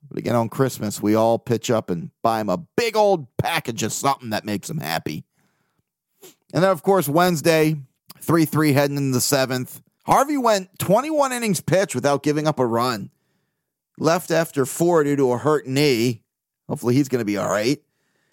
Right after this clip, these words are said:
And for some reason, Hyde has a hard-on for Valdez. What could go wrong? You know, tie game, seventh inning, then the bullpen just threw gas all over the mound, shit the bed. Orioles lose that one.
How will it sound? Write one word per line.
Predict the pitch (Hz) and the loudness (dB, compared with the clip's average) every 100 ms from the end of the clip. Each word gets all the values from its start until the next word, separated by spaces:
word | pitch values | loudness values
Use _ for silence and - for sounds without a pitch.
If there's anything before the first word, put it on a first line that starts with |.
| _ - | _ -2
And | 170 247 254 196 | 2 2 2 0
for | 208 | 0
some | - 226 185 | 2 0 4
reason, | 185 180 180 | 4 4 2
Hyde | 151 156 156 | 4 4 4
has | 147 135 | 2 2
a | 123 | 2
hard-on | 139 135 131 131 | 2 2 2 0
for | 110 107 | -2 -2
Valdez. | 139 147 135 147 156 156 135 131 - _ _ _ _ _ _ _ _ _ | 2 2 2 4 4 2 -2 -8 -10 _ _ _ _ _ _ _ _ _
What | 202 190 | -2 0
could | 156 | -2
go | 151 143 | 2 2
wrong? | 120 117 110 104 - | 2 2 2 0 -2
You | 131 | 2
know, | 156 156 | 2 2
tie | - 165 185 | 0 0 2
game, | 160 165 165 160 | 2 0 0 0
seventh | - 160 160 147 | 2 0 0 0
inning, | 147 151 143 | 0 0 0
then | 151 | 0
the | 139 | 0
bullpen | 135 127 139 127 | 0 0 -2 -2
just | 120 - | -6 -2
threw | 135 117 | -2 0
gas | 120 113 | 0 0
all | 123 113 | 0 0
over | 95 | 0
the | 101 | -2
mound, | 113 110 110 | -2 -2 -2
shit | 120 - | -6 -6
the | 92 | -2
bed. | 117 113 107 - _ _ _ - | 0 0 -2 -8 _ _ _ -6
Orioles | - 131 131 120 | 0 2 2 0
lose | 123 | 0
that | 117 180 175 | 4 4 4
one. | 180 165 160 160 | 2 4 2 -2